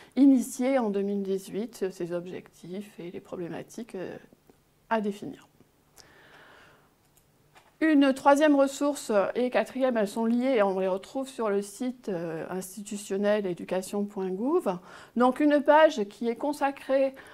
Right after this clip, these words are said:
euh, à la voie professionnelle au lycée, qui reprend tous les éléments, euh, présentant la réforme et,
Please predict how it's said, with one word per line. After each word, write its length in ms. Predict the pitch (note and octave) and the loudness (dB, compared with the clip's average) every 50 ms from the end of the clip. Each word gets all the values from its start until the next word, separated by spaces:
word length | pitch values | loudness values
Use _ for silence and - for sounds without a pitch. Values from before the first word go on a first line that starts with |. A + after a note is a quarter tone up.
| - - - - - - | -20 -20 -20 -18 -6 -2
euh, 180 | G#3+ G#3 G#3 F#3 | 2 4 4 6
à 100 | - - | 6 6
la 140 | B3 C4 C4+ | 6 6 6
voie 180 | C4 C#4 D4 C#4+ | 6 6 4 2
professionnelle 720 | C#4+ - C4 B3+ C4 C4 B3+ - C4 B3 A#3+ A#3 A#3+ A3+ | 2 -2 -4 -4 -4 -6 -6 -4 -4 -4 -2 -2 -2 -2
au 80 | G#3+ | -2
lycée, 440 | G3+ G3 G#3 - - - G#3+ A#3+ D#4 | -4 -4 -6 -10 -8 -4 -4 -4 -4
qui 160 | D4+ - C#4 | -4 -6 -4
reprend 380 | C4 - A#3 A3+ A3+ - A#3+ A#3 | 0 0 0 -2 -2 -4 -6 -6
tous 240 | A#3 - - D4+ D#4+ | -6 -4 -2 0 2
les 240 | D4+ D4+ C#4+ B3+ C4+ | 2 2 2 2 2
éléments, 680 | C4 C4 B3+ B3 B3+ B3 B3+ C4 C4 C4+ C4+ C4+ B3 | 0 2 2 2 2 2 4 4 4 4 2 2 2
euh, 360 | A3 G#3 G3 G3+ G3+ G3 G3+ | 2 4 4 4 2 0 -2
présentant 720 | G3 G3+ - - C4 B3+ A#3 A#3+ A#3+ A#3+ - B3+ B3+ C4+ C4+ | -4 -6 -2 0 0 0 0 -2 -4 -4 -4 -2 0 2 4
la 160 | B3 A3+ G#3 | 4 4 4
réforme 920 | F#3+ F#3+ G3+ G3 - - A#3 A3+ A3+ A#3 A#3+ A#3+ B3 B3 A#3+ A3+ G#3 F#3+ | 4 2 -2 -6 -4 -2 2 4 6 6 8 6 6 2 0 -2 -2 -2
et, 720 | F#3+ G3 - G#3 G#3 G#3 G#3 G3+ G3+ G3+ G3 F#3+ E3+ G3 | -2 -2 -2 -2 -2 -2 -2 -2 -2 -2 -2 0 0 -2